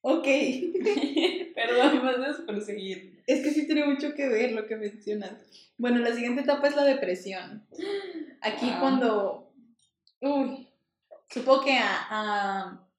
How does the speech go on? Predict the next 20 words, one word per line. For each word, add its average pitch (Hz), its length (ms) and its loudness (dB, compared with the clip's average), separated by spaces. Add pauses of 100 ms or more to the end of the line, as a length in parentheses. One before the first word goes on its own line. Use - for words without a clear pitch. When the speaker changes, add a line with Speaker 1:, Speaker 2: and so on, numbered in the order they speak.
(280)
Speaker 1:
todas 254 180 6
las 233 140 4
personas 220 440 -6
que 226 100 -12
hemos 214 260 -10
tenido 196 440 -6
una, 190 500 -8
una 226 220 -2
ruptura, 196 460 -2
ya 196 220 -2
sea 190 380 -8
amorosa, 190 680 -8
ya 196 100 -4
sea 196 160 -10
de 175 140 -10
trabajo, 170 540 -14
ya 202 200 -2
sea, 190 460 -10 (680)
eh, 214 380 0
familiar, 220 1300 2